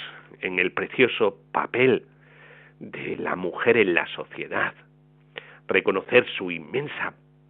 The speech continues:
valía, aplaudir su talento y riqueza, hacerlo sin enfrentamientos, sin la búsqueda de protagonismos,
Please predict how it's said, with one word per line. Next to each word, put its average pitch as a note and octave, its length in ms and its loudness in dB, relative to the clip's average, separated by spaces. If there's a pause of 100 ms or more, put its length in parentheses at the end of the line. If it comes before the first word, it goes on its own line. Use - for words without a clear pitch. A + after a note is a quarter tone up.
(100)
valía, A#2+ 540 -4 (720)
aplaudir F#2 840 2 (100)
su A#2+ 120 -4
talento D3+ 560 0
y F2 80 -8
riqueza, - 720 -6 (680)
hacerlo G3+ 540 4 (120)
sin C#3 180 0
enfrentamientos, F#2+ 1300 -2 (500)
sin A2+ 220 0
la E2+ 100 0
búsqueda B2+ 520 -2
de A2 140 6
protagonismos, G2+ 1120 -4